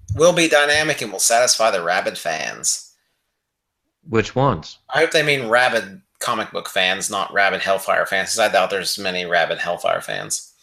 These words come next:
Speaker 2: All twenty?
Speaker 1: Yeah. I mean, Hellfire Club, I mean, it worked in the stories it's been in. Uh, the original, well, even, like, on the old cartoon, I remember they, they had a pretty good run with it. And then, um,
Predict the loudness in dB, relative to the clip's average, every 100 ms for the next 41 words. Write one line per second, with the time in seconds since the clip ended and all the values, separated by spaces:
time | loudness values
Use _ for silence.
0 | _ _ _ -4 -4 0 0 0 -6 _
1 | _ _ _ _ _ _ _ -4 2 4
2 | 2 -2 -12 _ -20 _ _ _ _ _
3 | _ _ _ _ _ _ _ _ 2 6
4 | 6 6 6 4 4 4 4 -2 _ _
5 | _ -4 0 2 0 -10 -18 -20 _ -12
6 | -4 2 2 2 -2 -2 0 0 -2 -2
7 | 0 0 0 -2 -6 -4 0 4 4 4
8 | 4 4 4 2 0 -2 -2 -2 -4 -6
9 | -8 -12 -18 _ _ _ _ _ _ _
10 | _ _ 4 6 6 4 4 4 4 4
11 | 4 4 2 2 0 -2 -4 -6 -8 -10
12 | -6 -4 -4 -4 -2 0 -2 -6 0 0
13 | 0 -2 -4 -2 0 0 0 0 2 2
14 | 2 2 2 0 -2 2 4 4 4 2
15 | -2 -10